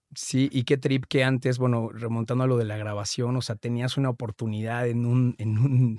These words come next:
en un disco, en una cinta carrete, perdón, y había distintas maneras de grabar la música, eh, y hoy en día cambia también esto, y eso me vuela la cabeza.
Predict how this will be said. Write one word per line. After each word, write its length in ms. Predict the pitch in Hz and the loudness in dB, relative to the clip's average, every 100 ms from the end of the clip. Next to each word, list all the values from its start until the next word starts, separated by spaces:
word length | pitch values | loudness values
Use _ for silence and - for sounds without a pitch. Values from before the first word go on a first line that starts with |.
| - | -4
en 220 | 113 113 | -2 2
un 140 | 131 127 | 2 2
disco, 500 | 127 - 131 123 107 | -2 -2 -2 0 0
en 160 | 117 | 0
una 280 | 123 131 135 | 2 2 0
cinta 300 | 123 131 127 | 0 0 0
carrete, 460 | 117 107 113 110 113 | -4 -6 -6 -6 -8
perdón, 420 | 107 110 117 117 - - - _ | -6 -2 -2 -2 -8 -20 -20 _
y 240 | 113 113 | -2 -2
había 320 | 113 123 135 | 0 2 2
distintas 460 | 131 127 131 127 131 | 0 -2 -4 -2 -2
maneras 360 | 117 120 127 117 | 0 0 -2 -2
de 80 | |
grabar 360 | 107 101 113 120 | -4 -4 -4 -4
la 80 | 113 | -2
música, 680 | 117 117 - 113 123 117 - - _ | 0 0 -2 -6 -4 -6 -6 -18 _
eh, 280 | 110 110 107 | -10 -8 -8
y 260 | 113 110 120 | -8 -2 0
hoy 180 | 127 127 | 2 2
en 100 | 123 | 2
día 500 | 127 123 120 107 - - - | 2 2 0 -4 -10 -20 2
cambia 400 | 214 220 185 185 | 6 6 6 4
también 320 | 127 131 135 | 2 2 2
esto, 260 | 139 131 117 | 0 -2 -4
y 100 | 120 | -4
eso 140 | - | -2
me 80 | 123 | -2
vuela 220 | 117 123 | 0 -2
la 100 | 110 | -4
cabeza. 520 | - 113 117 - 120 | -6 -4 -2 -4 -6